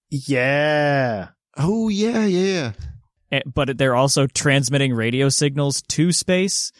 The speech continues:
Speaker 3: It said it's, like, it's thought they come from there, but again, it's one of those things where it's like, we don't, we don't know.
Speaker 2: 'Cause, like, E T phone home thing, right?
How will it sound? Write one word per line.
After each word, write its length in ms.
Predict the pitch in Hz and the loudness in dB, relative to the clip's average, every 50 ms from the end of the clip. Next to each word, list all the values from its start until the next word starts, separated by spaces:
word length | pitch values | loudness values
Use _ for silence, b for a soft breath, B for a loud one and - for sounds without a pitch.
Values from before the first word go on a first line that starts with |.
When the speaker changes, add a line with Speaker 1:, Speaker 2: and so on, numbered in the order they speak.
| b b _ - | b b _ 0
Speaker 3:
It 160 | 165 165 - | 0 2 2
said 300 | - 196 190 180 147 - | 4 4 2 2 0 -4
it's, 260 | - - - - - - | -6 -4 -6 -6 -4 -2
like, 240 | - 143 139 131 117 | 2 2 2 2 2
it's 180 | 123 98 - - | -2 -4 -4 -6
thought 380 | - - 147 123 143 170 - | -4 -2 0 2 2 2 2
they 140 | - 233 226 | 0 -2 0
come 280 | - - 247 247 240 226 | 0 2 0 0 0 0
from 240 | - 254 254 247 | 0 0 0 0
there, 340 | 247 254 262 262 262 262 262 | 0 0 0 0 0 0 -2
but 280 | 247 _ - 147 127 120 - - _ _ _ _ - | -2 _ 0 0 0 0 -4 -14 _ _ _ _ -4
again, 300 | 143 127 135 139 139 139 | -4 -2 0 0 0 0
it's 240 | 131 - - - - - - | 0 -2 -4 -6 -8 -8 -4
one 140 | 135 135 143 | -2 0 0
of 60 | 139 | 2
those 160 | 135 131 123 | 2 0 0
things 300 | - 139 131 127 120 120 | 0 -2 -2 -2 -2 -2
where 140 | 127 117 110 | -2 0 -2
it's 280 | 113 - - - - | -2 -2 -4 -6 -4
like, 200 | - 110 107 107 - _ _ - | -2 -2 -2 -4 -6 _ _ -4
we 160 | - 185 202 | -2 0 2
don't, 260 | 214 202 180 - - _ _ _ _ | 2 0 0 -2 -4 _ _ _ _
we 140 | - 139 131 | -6 -4 -2
don't 300 | 135 131 120 117 117 117 | 0 0 0 0 2 2
know. 1000 | 120 123 131 135 139 143 143 143 143 143 143 143 143 143 143 147 147 143 147 - _ _ _ - | 2 2 2 2 2 2 2 2 2 2 2 2 2 0 0 -2 -2 -4 -6 -10 _ _ _ -8
Speaker 2:
'Cause, 120 | - - 139 | -2 2 4
like, 140 | 135 127 | 4 4
E 200 | 131 147 151 147 | 4 2 0 0
T 200 | 135 - 156 147 | 0 2 2 0
phone 300 | 131 - 143 135 131 127 | 2 2 2 2 2 2
home 360 | 117 107 123 127 123 117 113 107 | 2 2 2 2 2 0 -2 -4
thing, 380 | - - 113 110 104 104 104 | -4 -4 -2 -2 -2 -4 -4
right? 340 | 104 107 107 110 113 113 - | -4 -4 -4 -4 -4 -6 -8